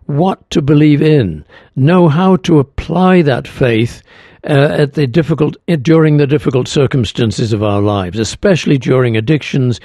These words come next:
and failures and defeats. Because when we know how to bounce back, we will bounce back better each time and, uh,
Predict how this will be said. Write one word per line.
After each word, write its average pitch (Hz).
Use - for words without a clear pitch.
and 135
failures 127
and 113
defeats. 107
Because 143
when 180
we 190
know 170
how 143
to 123
bounce 139
back, 185
we 131
will 147
bounce 131
back 143
better 147
each 143
time 135
and, 139
uh, 131